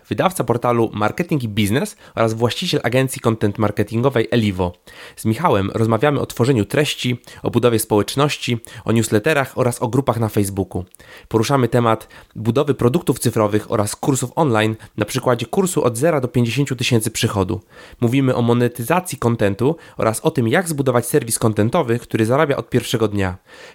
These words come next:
Porównujemy biznes usługowy z produktowym oraz mówimy, jak można połączyć te dwa modele. Michał opowiada również o momentach zwątpienia, o strachu, o problemach oraz o tym, co go motywuje i inspiruje.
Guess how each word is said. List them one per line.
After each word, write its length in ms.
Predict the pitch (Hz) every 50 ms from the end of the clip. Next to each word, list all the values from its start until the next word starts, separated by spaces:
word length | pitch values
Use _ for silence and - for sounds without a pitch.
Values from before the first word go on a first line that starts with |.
| -
Porównujemy 580 | - 120 120 120 120 127 127 143 151 143 127 117
biznes 360 | 113 123 123 120 120 113 - -
usługowy 540 | 147 127 - - 123 120 139 135 131 131 110
z 80 | -
produktowym 720 | - - 135 127 117 110 - - 208 190 147 143 147 143 135 _ _ -
oraz 240 | - 117 113 -
mówimy, 440 | 127 123 123 156 156 143 139 135 135 -
jak 260 | - 117 160 208 - 185
można 240 | 165 147 139 139
połączyć 460 | 123 - 123 123 120 117 - 120 - -
te 100 | 120 104
dwa 140 | 107 107
modele. 420 | 104 101 98 92 98 95 95 92 92 _ _ - _ _ _ _ _ _ -
Michał 300 | 160 185 180 131 104 104
opowiada 360 | - - 120 151 170 165 156
również 280 | 160 156 143 139 131 139
o 60 | 127
momentach 400 | 120 123 120 117 113 - 113 110
zwątpienia, 680 | 107 110 104 101 - - - 165 160 151 143 135 135 - _ - -
o 80 | - 110
strachu, 560 | - - - 139 147 139 - - 113 110 110 _ - -
o 80 | 113
problemach 640 | - - 117 110 135 170 160 131 113 110 113 - _ _ - _
oraz 280 | - 113 113 113 131 - -
o 80 | 170
tym, 220 | - - 120 110 -
co 160 | - - 208 202
go 100 | 175 147
motywuje 600 | 135 123 - - 117 110 117 113 107 104 98 - - - _ -
i 140 | - - -
inspiruje. 640 | 120 110 - - - 110 98 98 95 95 92 90